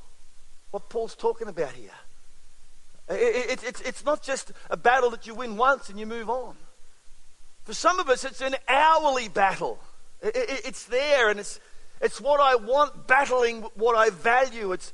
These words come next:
the natural part of me, uh, at war with the values or the spiritual part of me. And it's in you, and it's in me, and it's real. I love the way James puts this, the brother of Jesus, when he writes,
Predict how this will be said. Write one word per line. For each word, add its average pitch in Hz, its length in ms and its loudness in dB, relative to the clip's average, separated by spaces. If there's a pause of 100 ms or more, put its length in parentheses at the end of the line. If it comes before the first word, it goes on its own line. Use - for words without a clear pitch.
(200)
the 240 80 8
natural 277 640 0
part 294 500 6
of 208 180 -2
me, 208 140 -2 (280)
uh, 190 320 6
at 247 200 2
war 277 640 4 (160)
with 254 140 -2
the 247 80 0
values 240 680 2
or 233 80 2
the 233 80 2
spiritual 302 720 2
part 202 400 4
of 160 140 -6
me. 180 180 -4
And 202 80 -2
it's - 220 -6
in 320 240 0
you, 294 320 -2
and 220 80 4
it's - 240 -6
in 269 240 -2
me, 269 180 0
and 233 80 0
it's 214 180 -8
real. 247 640 0 (1600)
I 214 120 4
love 330 200 6
the 302 100 -2
way 254 340 6 (120)
James 254 800 0
puts - 300 -6
this, 196 200 -8
the 190 140 -6
brother 202 440 2
of 160 120 -8
Jesus, 202 540 -8
when 151 120 -8
he 190 180 -8
writes, 156 800 -6